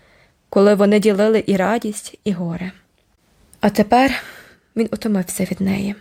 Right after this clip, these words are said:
Чоловіки завжди були такі. І завжди будуть. Досі вона вважала Гілберта винятком, але тепер знала правду. І як їй звикнути, як пристосувати життя до цієї правди?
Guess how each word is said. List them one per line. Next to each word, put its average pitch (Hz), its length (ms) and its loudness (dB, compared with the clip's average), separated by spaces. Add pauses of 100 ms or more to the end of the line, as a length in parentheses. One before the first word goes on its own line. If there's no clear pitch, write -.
(560)
Чоловіки 269 400 2
завжди 262 540 0
були 180 240 2
такі. 185 400 -4 (540)
І 233 60 0
завжди 220 380 -2
будуть. - 440 -6 (480)
Досі 202 340 2
вона 196 200 4
вважала 202 420 2
Гілберта 208 580 -2
винятком, 185 640 -2 (460)
але 202 220 -2
тепер 240 340 -2
знала 185 260 2
правду. 180 480 -4 (580)
І 208 140 4
як 196 280 2
їй 220 120 2
звикнути, 196 720 -2 (600)
як 277 220 0
пристосувати 226 600 -2
життя 220 240 0
до 220 100 -2
цієї 233 300 -2
правди? 208 500 -4